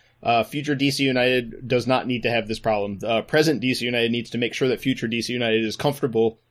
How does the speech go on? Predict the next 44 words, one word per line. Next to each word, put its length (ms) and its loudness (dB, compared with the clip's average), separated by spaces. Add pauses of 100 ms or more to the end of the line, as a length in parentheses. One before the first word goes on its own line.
(120)
come 280 0
August 400 0
and 120 -4
September 460 -4
rather 280 -2
than 220 0
being, 340 0 (420)
uh, 280 0
stressed. 680 -4
Because 440 -2 (420)
if 100 -6
they 120 6
come 160 0
out 100 4
of 80 2
this 180 4
stretch 360 0
with, 420 -4
like, 220 -4
eighteen 440 -2
points, 460 -2
if 80 -10
they 140 2
can 100 0
take 160 -8
seven 320 0
of 100 -2
nine 300 0
in 60 0
these 220 0
home 160 -2
games, 180 0
'cause 100 0
they're 80 0
not 260 -2 (760)
playing 360 2
great 300 -2
teams. 240 -2
They're 100 -4
playing 240 -2
Montreal, 560 -2
Philadelphia, 760 0
and 180 0
Chicago. 560 -6